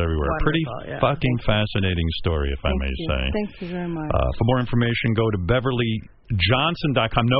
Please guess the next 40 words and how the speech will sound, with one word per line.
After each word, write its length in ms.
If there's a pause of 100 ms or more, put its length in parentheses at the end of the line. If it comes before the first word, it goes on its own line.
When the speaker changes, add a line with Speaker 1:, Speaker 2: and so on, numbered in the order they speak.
Speaker 3:
Yes, 160
Speaker 1:
dash. 320
Speaker 3:
no 160
dash. 400
Speaker 1:
I 100
don't 140
know 80
if 80
you 80
realize 380 (100)
that. 120 (120)
Speaker 3:
Yeah, 560
no 160
dash. 400 (240)
Speaker 1:
<laughs> 280
I 40
was 140 (100)
even 140
fascinated 460
you 120
were 80
talking 160
about 160
how 80
you 160
dated, 320
uh, 160
I 240
guess 160
you 80
went 80
on 80
a 80
few 120
dates 200
with 120
Eddie 160
Murphy, 360
and 140
you 60